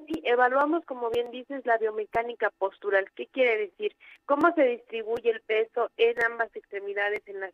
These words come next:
piernas, cómo pisa el paciente, cómo también está alineada su columna. La columna tiene que tener ciertas alineaciones,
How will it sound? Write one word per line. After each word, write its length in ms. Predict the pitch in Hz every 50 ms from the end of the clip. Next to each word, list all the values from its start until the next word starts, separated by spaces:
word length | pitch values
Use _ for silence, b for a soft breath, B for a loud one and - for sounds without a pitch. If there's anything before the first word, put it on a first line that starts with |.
| - -
piernas, 540 | 226 226 233 233 233 226 226 220 214 226 - B B B B B B _
cómo 380 | - 254 254 254 254 254 247 - _
pisa 420 | - 233 247 269 - - - 214 196
el 140 | 190 - -
paciente, 800 | - 190 185 _ - - 214 214 214 220 214 - 220 214 226 B B B B B _ -
cómo 320 | 247 247 247 262 277 269
también 440 | 269 226 220 220 220 226 233 233 240
está 300 | 233 226 _ - 226 220
alineada 600 | 226 233 233 226 220 226 226 226 226 240 240 226 -
su 80 | 240 226
columna. 580 | - 190 190 196 208 214 214 226 226 220 220 -
La 180 | - 214 208 208
columna 340 | - 214 220 226 240 247
tiene 220 | 240 - 240 240 240
que 120 | - 220
tener 360 | - - 202 208 214 214 - - -
ciertas 420 | 233 226 208 - - 226 220 226 _ B B B B B B B B
alineaciones, 840 | - 202 208 208 202 202 196 196 190 - 220 214 214 220 220 233